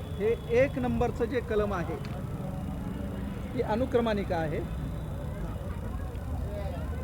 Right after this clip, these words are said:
दुसरं, हे बघा, हे संविधानाचं पहिलं कलम आहे, जे डॉक्टर बाबासाहेब आंबेडकरांनी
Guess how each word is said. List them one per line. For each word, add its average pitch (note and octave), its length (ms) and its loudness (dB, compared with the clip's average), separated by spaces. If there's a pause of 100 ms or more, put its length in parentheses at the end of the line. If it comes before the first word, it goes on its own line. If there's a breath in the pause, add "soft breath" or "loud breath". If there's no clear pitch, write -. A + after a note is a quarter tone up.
(280)
दुसरं, D4 300 6 (2250)
हे B3 140 10
बघा, G#3+ 220 4 (1800)
हे B3 120 10
संविधानाचं C#4 720 8
पहिलं C#4 360 8
कलम B3+ 280 4
आहे, A#3 160 6
जे C#4 200 8
डॉक्टर A#3+ 280 2
बाबासाहेब A3 440 2
आंबेडकरांनी A3 680 0